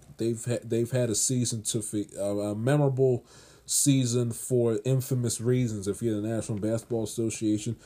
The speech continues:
the least you could do is provide some entertainment and so, and some form of normalcy for the American sports fan, and provide, um, and provide avenues and provide content for sports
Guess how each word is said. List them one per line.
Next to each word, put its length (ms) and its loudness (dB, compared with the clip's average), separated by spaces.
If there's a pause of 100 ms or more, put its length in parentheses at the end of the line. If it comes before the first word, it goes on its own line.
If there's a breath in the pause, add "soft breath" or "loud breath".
(140 loud breath)
the 80 -2
least 360 6
you 120 2
could 180 -4
do 160 2
is 80 -4
provide 500 0
some 280 -2
entertainment 720 -2
and 120 -2
so, 280 -2
and 220 -2
some 280 -2
form 360 -2
of 120 -6
normalcy 880 0 (320 loud breath)
for 160 2
the 180 2
American 720 0
sports 560 0
fan, 480 -4 (180 loud breath)
and 220 -4
provide, 800 0 (100)
um, 640 -4
and 160 -2
provide 800 -2
avenues 640 0
and 160 -6
provide 680 0 (120)
content 600 0 (360 loud breath)
for 460 -2
sports 560 0